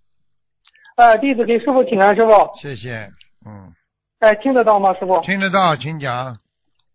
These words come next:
Speaker 1: 哎，啊，今天有几个问题想请教您。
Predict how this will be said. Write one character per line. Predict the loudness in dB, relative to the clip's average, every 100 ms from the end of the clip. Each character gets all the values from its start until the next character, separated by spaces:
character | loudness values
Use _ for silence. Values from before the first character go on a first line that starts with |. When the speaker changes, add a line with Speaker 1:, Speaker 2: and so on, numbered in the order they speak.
| _ _ _ _ _
Speaker 1:
哎， | 0 0 -2 -6
啊， | -4 -4
今 | -4 -2
天 | 0
有 | -2
几 | -4 -4
个 | -2
问 | -2 -6
题 | -8 -8
想 | -6 -8
请 | -10 -2
教 | 0 0
您。 | -4